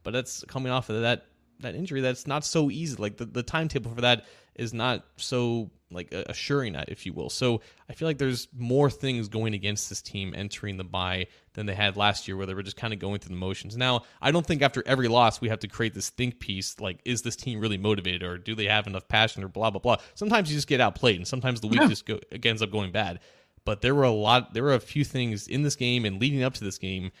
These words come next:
Speaker 1: that were really demoralizing that I think have more long-term impacts than what they had last year.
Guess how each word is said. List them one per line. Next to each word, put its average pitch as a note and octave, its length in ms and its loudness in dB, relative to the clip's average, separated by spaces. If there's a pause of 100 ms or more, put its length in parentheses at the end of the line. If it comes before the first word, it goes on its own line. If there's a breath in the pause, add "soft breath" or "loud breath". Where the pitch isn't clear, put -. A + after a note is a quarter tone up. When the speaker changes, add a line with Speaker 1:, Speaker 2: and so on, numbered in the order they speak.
(360 soft breath)
Speaker 1:
that F#2+ 60 -12
were F2+ 80 -10
really A#2+ 220 0
demoralizing A2+ 720 0
that G2+ 100 -2
I F#2+ 60 -2
think A2 260 -4
have G2+ 440 -4
more G#2 320 0
long-term G2+ 480 -2
impacts F#2+ 380 -6
than F#2 100 -8
what F2+ 100 -8
they F2 100 -6
had F2 160 -6
last E2 300 -8
year. - 220 -16